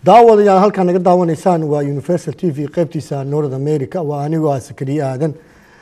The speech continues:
Haddaba, sidaa ula socotaanba, dalka Soomaaliya siyaasaddiisa marba xer ayay soo martay, isbeddel badan ayaana ka jira dalka Soomaaliya. Madaxweyne cusub ayaa la doortay.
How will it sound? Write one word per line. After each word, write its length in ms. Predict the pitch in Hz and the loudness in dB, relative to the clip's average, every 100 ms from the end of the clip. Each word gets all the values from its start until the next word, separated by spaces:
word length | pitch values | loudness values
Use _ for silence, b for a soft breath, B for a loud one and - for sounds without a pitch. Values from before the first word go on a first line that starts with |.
| b | b
Haddaba, 280 | 160 170 196 | -4 2 2
sidaa 260 | 196 226 185 | 2 0 2
ula 160 | 196 | 0
socotaanba, 540 | 185 165 180 175 151 139 | -2 -4 -2 -2 -4 -4
dalka 340 | 180 175 160 | -4 -4 -8
Soomaaliya 640 | - 151 160 160 143 151 151 B B B | -10 -6 -2 -2 0 -2 -4 B B B
siyaasaddiisa 680 | - 160 196 160 160 156 143 | -2 -2 0 -2 -4 -4 -2
marba 340 | 165 147 143 | -2 -2 -6
xer 260 | - 165 151 | -4 -4 -4
ayay 200 | 143 139 | -4 -4
soo 180 | 160 151 | -4 -4
martay, 320 | 139 - 143 131 | -6 -6 -8 -8
isbeddel 380 | 220 - 170 151 | -14 -6 -4 -2
badan 240 | 131 151 170 | -4 -4 -4
ayaana 320 | 143 147 139 | -4 -4 -4
ka 100 | 160 | -4
jira 180 | 143 131 | -4 -4
dalka 240 | 143 143 | -6 -6
Soomaaliya. 540 | - 135 143 139 147 165 B B B | -8 -6 -2 -2 -2 -4 B B B
Madaxweyne 420 | 196 180 185 202 | 2 4 4 2
cusub 260 | 180 - 220 175 | -4 -10 -8 -2
ayaa 200 | 156 143 | 0 0
la 80 | |
doortay. 360 | 123 135 - | -2 -4 0